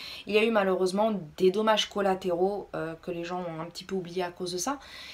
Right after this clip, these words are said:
Et donc c'est assez intéressant d'avoir, euh, d'avoir le point de vue en fait de quelqu'un qui les a vécus, puisqu'en fait il a grandi dans un de ces camps de concentration. Voilà. Donc ça collait parfaitement à la partie historique. Euh, c'est pas très joyeux en plus, donc finalement,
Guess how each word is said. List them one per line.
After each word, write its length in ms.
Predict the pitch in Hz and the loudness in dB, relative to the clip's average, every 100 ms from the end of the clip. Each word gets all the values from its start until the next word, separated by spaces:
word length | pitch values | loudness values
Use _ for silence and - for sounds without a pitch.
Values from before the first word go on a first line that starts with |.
| - - | -2 6
Et 200 | 277 247 | 8 6
donc 280 | 226 254 | 4 2
c'est 400 | - - 220 226 - | 0 0 2 2 0
assez 240 | 202 - | -2 0
intéressant 580 | 240 233 220 202 190 311 | 0 0 -2 -2 0 0
d'avoir, 400 | 254 196 202 185 | 2 2 2 2
euh, 480 | 180 180 175 175 165 | 0 2 2 2 2
d'avoir 300 | - 226 269 | 2 4 4
le 80 | 254 | 2
point 140 | 202 | -2
de 40 | 196 | -2
vue 80 | |
en 80 | 247 | -2
fait 120 | 233 | -4
de 120 | 196 180 | -4 -4
quelqu'un 280 | 170 262 | -4 -2
qui 120 | 269 185 | -2 0
les 140 | 180 | 0
a 80 | 196 | 0
vécus, 400 | 214 220 220 196 | -2 -4 -10 -8
puisqu'en 260 | - - 151 | -10 -12 -12
fait 220 | 151 - | -12 -8
il 80 | 151 | -8
a 60 | |
grandi 540 | 156 180 190 175 196 226 - - - | -6 -4 -4 -4 -6 -8 -12 -18 -8
dans 260 | 180 170 175 | -4 -2 -4
un 60 | |
de 80 | 175 | -4
ces 160 | - 170 | -8 -8
camps 160 | 180 | -6
de 260 | 196 170 175 | -6 -6 -8
concentration. 800 | 180 180 175 170 156 156 - 151 147 | -8 -8 -8 -10 -10 -8 -8 -10 -10
Voilà. 180 | 156 - - - - - - | -10 -12 -20 -18 -16 -18 -12
Donc 260 | 185 226 233 | 0 0 2
ça 200 | - 208 | 2 2
collait 320 | - 214 208 | 4 0 2
parfaitement 800 | - 226 - 208 214 208 208 208 - | 4 4 4 0 0 2 2 0 0
à 140 | 185 | 2
la 140 | 180 180 | 4 2
partie 640 | 180 - - 196 190 - | 0 -4 -8 -6 -6 -6
historique. 720 | 220 - 214 202 294 349 - - - - - - | -6 -4 -2 0 0 -2 -12 -16 -20 -20 -6 2
Euh, 600 | 196 190 190 185 180 175 | 4 6 6 6 4 2
c'est 120 | 175 | 0
pas 120 | 185 220 | -2 0
très 160 | 226 | 0
joyeux 340 | 196 185 185 185 | 2 2 2 0
en 120 | 165 | -2
plus, 360 | - 202 254 | -4 -2 -2
donc 240 | 180 196 185 | -2 -4 -4
finalement, 500 | 190 170 156 156 | -6 -4 -4 -6